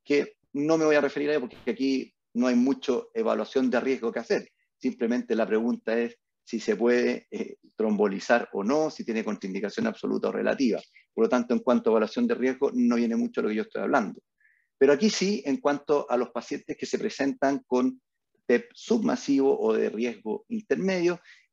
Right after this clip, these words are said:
eh, el consorcio pert fue bastante claro en que es la asociación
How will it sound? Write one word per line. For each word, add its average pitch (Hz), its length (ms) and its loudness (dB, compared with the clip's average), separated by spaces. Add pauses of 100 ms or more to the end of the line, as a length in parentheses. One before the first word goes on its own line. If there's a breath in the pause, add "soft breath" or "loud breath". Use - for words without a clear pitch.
eh, 135 280 8
el 131 360 2
consorcio 151 680 0
pert 175 260 2
fue 147 240 4
bastante 147 540 -4
claro 135 360 2
en 131 280 -6
que 135 280 -4
es 156 140 -4
la 143 120 4
asociación 135 840 0